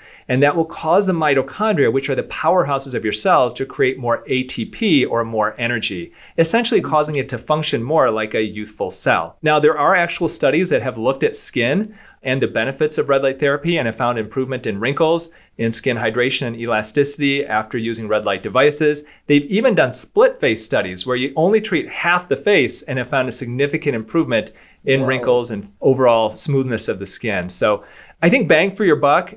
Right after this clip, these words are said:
Speaker 1: And if you are somebody who's definitely on a budget, the first thing I would look at would be a red light therapy device.
Speaker 2: Okay.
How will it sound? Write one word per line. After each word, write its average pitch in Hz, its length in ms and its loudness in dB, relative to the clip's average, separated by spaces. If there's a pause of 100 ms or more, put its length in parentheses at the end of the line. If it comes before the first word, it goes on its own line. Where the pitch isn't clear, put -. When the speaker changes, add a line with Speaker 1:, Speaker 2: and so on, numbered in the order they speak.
(100)
Speaker 1:
And 127 280 0
if - 140 -6
you 143 160 2
are 135 140 6
somebody 139 300 0
who's 123 200 -4
definitely 127 360 -2
on 117 120 -2
a 101 40 -4
budget, 151 420 0
the 113 80 -2
first - 320 -4
thing 151 120 0
I 135 60 2
would 127 140 -2
look 127 160 -4
at 127 160 2
would 113 100 -6
be 113 120 -2
a 101 60 0
red 107 220 -2
light 110 240 -2
therapy 123 380 -2
device. 170 580 0 (100)
Speaker 2:
Okay. 151 280 -12